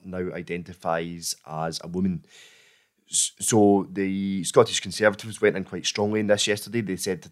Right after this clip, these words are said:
that this person, uh, now known as Isla Bryson, should not be at Cotton Vale.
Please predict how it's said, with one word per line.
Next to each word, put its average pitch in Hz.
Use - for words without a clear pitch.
that 87
this -
person, 92
uh, 82
now 87
known 87
as 85
Isla 85
Bryson, 95
should -
not 98
be 87
at 82
Cotton 78
Vale. 120